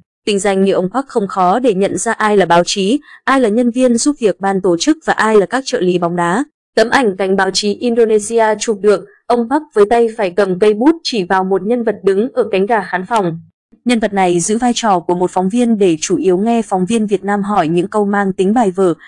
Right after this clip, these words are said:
trong trận đấu ngày mùng sáu tháng một. Bức ảnh xuất hiện ở hầu hết các tờ báo Indonesia từ trưa ngày mùng năm tháng một. Báo chí Indonesia không nói là ông Park bắt bài có đúng gián điệp của ông Shin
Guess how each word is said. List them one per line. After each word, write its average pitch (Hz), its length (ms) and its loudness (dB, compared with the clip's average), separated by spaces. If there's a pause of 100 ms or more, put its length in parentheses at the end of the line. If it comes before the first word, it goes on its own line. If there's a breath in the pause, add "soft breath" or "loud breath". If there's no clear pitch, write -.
(120 loud breath)
trong 226 240 -2
trận - 200 -4
đấu 190 320 0
ngày 247 120 0
mùng 180 200 0
sáu 165 260 -4
tháng 196 140 0
một. 220 180 2 (360)
Bức 254 140 2
ảnh 190 200 0
xuất 269 180 -6
hiện 240 280 0
ở 185 120 -2
hầu 180 200 0
hết 240 300 -2
các 285 180 -2
tờ 208 100 0
báo 180 340 0
Indonesia 208 640 0 (200)
từ 180 160 2
trưa 202 220 -2
ngày 185 140 0
mùng 170 200 0
năm 190 160 0
tháng 190 160 -2
một. 196 180 2 (320)
Báo 208 120 2
chí 208 160 -4
Indonesia 233 640 0 (140)
không 208 240 -2
nói 190 260 0
là 277 80 2
ông 202 200 0
Park 269 160 -2
bắt 302 160 -2
bài 202 260 0
có 196 80 -4
đúng 190 200 0
gián 196 160 -2
điệp 233 200 0
của 170 80 0
ông 220 160 2
Shin 226 320 -2